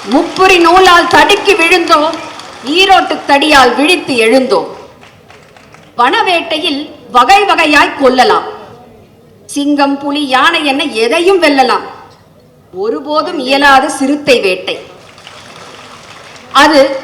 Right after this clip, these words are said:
தன் கட்டுப்பாட்டில் வைத்திருக்கும் காட்டை. எதிராளி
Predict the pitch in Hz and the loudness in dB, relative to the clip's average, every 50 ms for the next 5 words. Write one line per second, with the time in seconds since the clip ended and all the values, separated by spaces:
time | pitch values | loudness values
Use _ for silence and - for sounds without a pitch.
0 | - - 294 294 294 277 285 277 269 - - - - - 302 262 254 - 247 226 | -2 0 0 0 2 2 0 0 0 0 -6 -6 0 0 0 2 2 0 -4 -2
1 | 214 226 247 285 - - 262 247 247 - 202 190 180 - 196 190 190 185 - 180 | 0 -2 -2 -2 -2 0 0 0 0 0 -2 -2 -2 -2 -2 -2 -2 -2 -6 -10
2 | 147 - - - - - - - - - _ - - - - - - - - 240 | -10 -12 -16 -20 -20 -20 -20 -20 -20 -20 _ -20 -20 -20 -20 -20 -20 -20 -12 -8
3 | 294 320 320 370 359 349 339 320 302 294 | -8 -4 -2 2 4 4 4 4 2 0